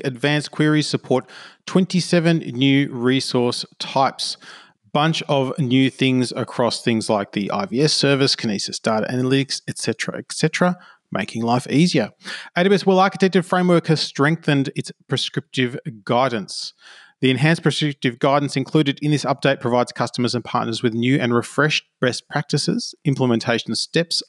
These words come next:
architectural patterns, and more outcome-driven improvement plans, helping you more easily identify and mitigate risk. If you're not using the framework, you should. It's free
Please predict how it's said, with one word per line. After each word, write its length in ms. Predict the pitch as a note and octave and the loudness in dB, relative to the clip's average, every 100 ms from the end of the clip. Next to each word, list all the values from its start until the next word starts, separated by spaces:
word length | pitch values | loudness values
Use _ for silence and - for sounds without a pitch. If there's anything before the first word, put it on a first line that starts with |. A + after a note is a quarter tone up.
| C#3+ | -2
architectural 540 | D#3+ D#3+ D#3+ - B2 | -2 -2 -4 -2 -4
patterns, 400 | - B2 A#2+ - - | -2 -2 -2 -4 -2
and 160 | B2 A#2+ | 2 4
more 220 | B2 B2+ - | 4 2 -2
outcome-driven 760 | A#2+ - B2+ A2+ A#2 G#2 A2+ | -4 -2 -4 -2 -2 0 -2
improvement 480 | A2 - B2 A#2 - | -4 -2 0 0 -2
plans, 320 | A2 G3 - - - - _ | -2 -2 -6 -12 -18 -18 _
helping 240 | - - | -6 2
you 100 | A#2+ | 2
more 260 | A2 A2+ A#2+ | 4 2 0
easily 340 | C3+ B2+ C3+ C3 | 0 0 0 0
identify 580 | A#2 A#2 A2 - A2 G#2+ | 0 0 -2 -2 -2 -2
and 100 | A2 | -4
mitigate 340 | G#2+ G2+ G2+ | -4 -4 -4
risk. 280 | A2+ A2+ - | -2 -2 -4
If 180 | C#3+ - | -10 0
you're 140 | B2+ | 0
not 300 | A#2+ C3 C#3 - | 2 0 0 0
using 320 | C#3+ C3+ C3+ | 0 2 -2
the 80 | B2 | -4
framework, 540 | - A#2+ B2 A#2+ - | -2 0 2 2 0
you 180 | A#2 A2+ | -4 -2
should. 420 | - - A#2+ G#2 - | 0 2 2 2 -2
It's 240 | C3+ - - | -2 -2 -6
free 440 | - A#2+ A#2+ A#2+ | -2 0 2 -2